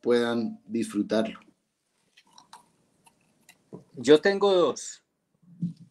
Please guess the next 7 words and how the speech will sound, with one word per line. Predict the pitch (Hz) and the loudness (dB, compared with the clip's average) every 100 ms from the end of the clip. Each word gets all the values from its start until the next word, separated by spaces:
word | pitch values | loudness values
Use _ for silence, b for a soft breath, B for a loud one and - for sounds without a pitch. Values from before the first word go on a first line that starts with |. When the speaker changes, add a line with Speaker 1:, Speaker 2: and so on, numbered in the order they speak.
| _ _ - - | _ _ -20 -4
Speaker 1:
Eso. | - - - - _ _ _ _ - - _ _ _ _ _ _ _ _ _ _ _ _ _ - - | 0 0 -2 -14 _ _ _ _ -20 -20 _ _ _ _ _ _ _ _ _ _ _ _ _ -18 -4
Speaker 2:
Una | 180 214 226 226 - _ - _ _ _ _ _ _ _ - - - - _ _ _ _ _ - _ - _ - _ _ - | -2 0 -2 -4 -10 _ -20 _ _ _ _ _ _ _ -20 -20 -20 -20 _ _ _ _ _ -20 _ -20 _ -20 _ _ -6
es | 156 147 | -2 0
de | 180 | 0
un | 185 185 | -2 -4
maestro | 185 180 185 180 - - 175 | -4 -2 -2 -6 -12 -10 -8
mío | 170 160 175 208 | -8 -10 -10 -12